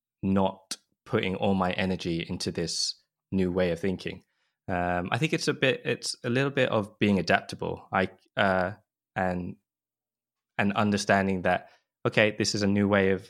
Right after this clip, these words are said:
uh, thinking, go in and think like that, get what I can get from it, which is valuable, and then move away to the next thing. Um, I guess that's what I'm doing right now, but I'm not sure if that's right, but I guess I'll see along the way.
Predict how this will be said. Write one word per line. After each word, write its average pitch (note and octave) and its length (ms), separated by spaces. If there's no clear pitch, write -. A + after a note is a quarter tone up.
uh, G#2 260
thinking, C#3+ 460
go G#2+ 240
in G#2+ 400
and F#2 320
think G2+ 220
like G#2+ 140
that, B2+ 320
get C#3 140
what A#2+ 100
I - 80
can A2+ 140
get G2+ 220
from G2+ 200
it, G2+ 160
which G2+ 140
is G2 80
valuable, G2 520
and F#2 160
then F2+ 200
move F#2+ 200
away F2+ 240
to - 140
the F#2 80
next - 240
thing. F2+ 220
Um, F2 400
I F#2+ 40
guess G#2 220
that's F#2+ 240
what F2 120
I'm E2+ 200
doing E2+ 260
right E2 180
now, E2+ 200
but F#2 120
I'm F#2 100
not F2+ 120
sure G2 220
if - 80
that's - 260
right, A#2+ 280
but A2+ 280
I A#2+ 100
guess B2 280
I'll A#2+ 120
see D3 240
along G#2+ 220
the A2 100
way. A#2+ 240